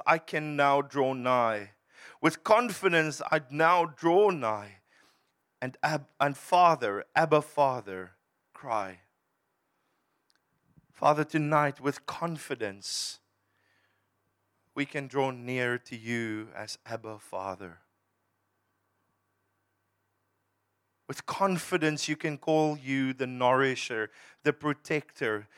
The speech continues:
the upholder. With confidence tonight, we can say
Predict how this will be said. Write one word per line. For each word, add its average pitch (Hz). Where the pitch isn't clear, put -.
the 143
upholder. 135
With -
confidence 175
tonight, 143
we 147
can 143
say 135